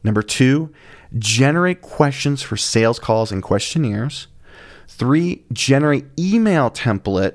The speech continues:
and email marketing campaigns. Number four, help generate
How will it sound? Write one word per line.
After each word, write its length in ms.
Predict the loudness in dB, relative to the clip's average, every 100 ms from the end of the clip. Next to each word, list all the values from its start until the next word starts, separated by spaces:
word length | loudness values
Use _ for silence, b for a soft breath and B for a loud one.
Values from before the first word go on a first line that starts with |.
| -2
and 280 | -2 0
email 300 | 0 2 2
marketing 560 | 2 2 2 0 0 -2
campaigns. 840 | -2 -6 -4 -6 -4 -6 -6 -12 -18 B B B B B
Number 240 | 0 0 0
four, 520 | 0 2 2 0 -4 b b b b
help 400 | 0 2 2 -4 -8
generate 580 | -2 2 2 2 -2